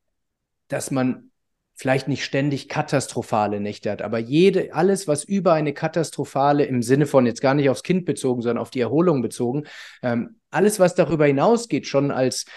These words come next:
als dankbar empfunden wird, dann haben wir schon einen Riesenschritt gemacht.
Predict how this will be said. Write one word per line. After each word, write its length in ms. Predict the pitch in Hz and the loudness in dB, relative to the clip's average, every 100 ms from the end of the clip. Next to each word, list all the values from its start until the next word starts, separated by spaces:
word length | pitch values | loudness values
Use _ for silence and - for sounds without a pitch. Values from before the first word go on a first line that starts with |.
| - | -8
als 280 | - 123 - | -2 -2 0
dankbar 480 | 165 208 240 190 127 | 2 2 4 4 4
empfunden 560 | 117 110 131 120 113 104 | 2 -2 -2 -2 -2 -2
wird, 340 | 104 - - - - _ | -2 -4 -10 -20 -20 _
dann 180 | - 123 | -4 -2
haben 140 | 135 | 0
wir 80 | 135 | 0
schon 140 | 131 123 | 0 0
einen 100 | 123 | 0
Riesenschritt 600 | 120 120 120 - 117 - | -4 -4 -4 -4 -6 -4
gemacht. 300 | 104 95 | -8 -8